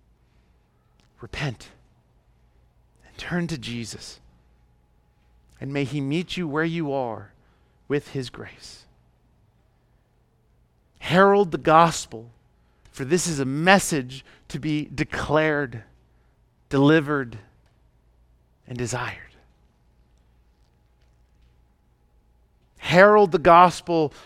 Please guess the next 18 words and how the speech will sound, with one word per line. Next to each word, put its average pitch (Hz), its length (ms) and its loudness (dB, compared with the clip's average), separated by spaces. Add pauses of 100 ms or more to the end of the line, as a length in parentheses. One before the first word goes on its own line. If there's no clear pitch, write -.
(100)
in 156 100 -2
the 151 60 2
good 196 280 4
times 240 560 6 (920)
and 156 220 2
in 147 140 0
the 120 360 0 (280)
rough 117 280 -6
ones. - 320 -20 (1120)
Herald 139 440 -4
the - 60 -20
gospel. - 480 -16 (1400)
And 165 120 -4
if 170 120 -2
you're 185 260 6
not 185 260 6
a 190 60 2
Christian, 143 520 -2